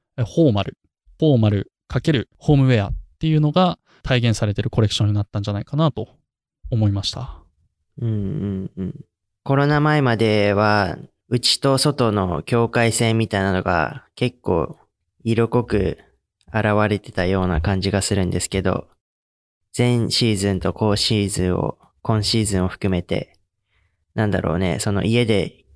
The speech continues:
Speaker 2: 着る、着れるようなものをフォーマルに落とし込むみたいなとこで、そこら辺の境界線も薄まってきたのかなっていう面白さもありますね、近年のファッションには。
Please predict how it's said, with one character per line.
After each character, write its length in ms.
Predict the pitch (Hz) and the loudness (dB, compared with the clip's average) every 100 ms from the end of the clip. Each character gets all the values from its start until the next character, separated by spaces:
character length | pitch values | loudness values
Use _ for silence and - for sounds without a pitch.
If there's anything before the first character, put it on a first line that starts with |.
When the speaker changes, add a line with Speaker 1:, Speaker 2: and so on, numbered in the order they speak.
| - | -8
Speaker 2:
着 400 | 113 110 110 - | -2 0 0 -2
る、 80 | - | -4
着 140 | 117 | -2
れ 140 | 120 | 0
る 140 | 123 123 | 2 2
よ 220 | 135 127 | 2 2
う 40 | |
な 500 | 113 101 - 123 - _ _ _ _ _ - | 2 0 -2 -8 -20 _ _ _ _ _ -4
も 120 | 117 | 0
の 200 | 127 120 | 2 2
を 20 | |
フ 120 | 104 117 | 0 0
ォ 60 | |
ー 20 | 104 | 0
マ 120 | 95 | 0
ル 100 | 92 | -2
に 120 | 90 | -2
落 100 | 95 | -2
と 80 | - | -4
し 120 | - | -2
込 160 | 98 90 | -2 -2
む 100 | 80 | -2
み 120 | 92 | -4
た 100 | 90 | -2
い 40 | |
な 100 | 87 | -2
と 120 | - - | -4 -4
こ 140 | 95 | -4
で、 180 | 92 - | -4 -6
そ 120 | - | -4
こ 140 | - | -2
ら 80 | 107 | 0
辺 200 | 98 107 | 0 0
の 160 | 104 101 | -2 -2
境 220 | 104 98 | -2 -2
界 240 | - 101 | -2 -2
線 220 | - 101 98 | -2 -2 -2
も 120 | 95 | -2
薄 240 | 101 - | -4 -4
ま 120 | 101 | -4
っ 80 | 95 | -4
て 120 | - | -8
き 80 | - | -8
た 100 | 95 | -6
の 120 | 90 | -6
か 100 | - | -4
な 160 | 90 87 | -4 -4
っ 60 | - - | -6 -8
て 100 | 87 | -6
い 140 | 98 | -4
う 180 | - - _ _ _ _ _ _ _ _ _ _ - | -6 -14 _ _ _ _ _ _ _ _ _ _ -4
面 200 | 104 104 | 0 2
白 220 | 101 95 | 2 0
さ 120 | - | -2
も 180 | - - | -4 -2
あ 60 | 101 | -2
り 100 | 98 | -2
ま 120 | 98 | -2
す 140 | - | -2
ね、 200 | 98 90 - | -2 -4 -4
近 220 | 98 95 | -4 -2
年 160 | 90 98 | -2 -4
の 120 | - | -8
フ 60 | - | -6
ァ 60 | |
ッ 40 | 98 | -4
シ 140 | - | -2
ョ 60 | - | -4
ン 40 | |
に 120 | 92 | -4
は。 140 | 95 | -6